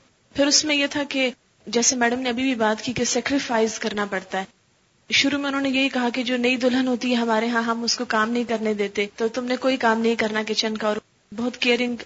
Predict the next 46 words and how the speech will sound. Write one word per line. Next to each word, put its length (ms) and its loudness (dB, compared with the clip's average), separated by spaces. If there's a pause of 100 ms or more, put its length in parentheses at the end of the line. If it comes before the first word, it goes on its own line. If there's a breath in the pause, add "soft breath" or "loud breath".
ان 100 -6
کا 120 -4
ایٹیچیوڈ 400 -6
تھا، 100 -4
بہت 240 -4
اچھی 220 -2
طرح 200 -2
رکھا، 320 -2 (720)
سب 260 2
کچھ 200 -2
انہوں 140 -2
نے 100 -2
کر 180 -2
کے 140 -4
دیا۔ 280 -4 (800)
لیکن 300 0
اس 140 2
کے 60 -2
بعد 100 4
مجھے 260 0
یہ 100 2
احساس 360 0
ہوا 140 0
کہ 100 -2
اگر 160 2
میں 200 0
ان 200 -2
کو 160 2
کچھ 240 2
نہیں 100 2
کر 200 2
کے 100 -4
دوں 220 -2
گی 80 -2
تو 120 -4
جب 180 0
میں 400 0
کچھ 200 2
کرنا 300 0
چاہوں 360 -2
گی 140 0 (100)
تو 80 -6
میں 120 0
کیسے 320 2
کروں 340 0
گی؟ 160 -4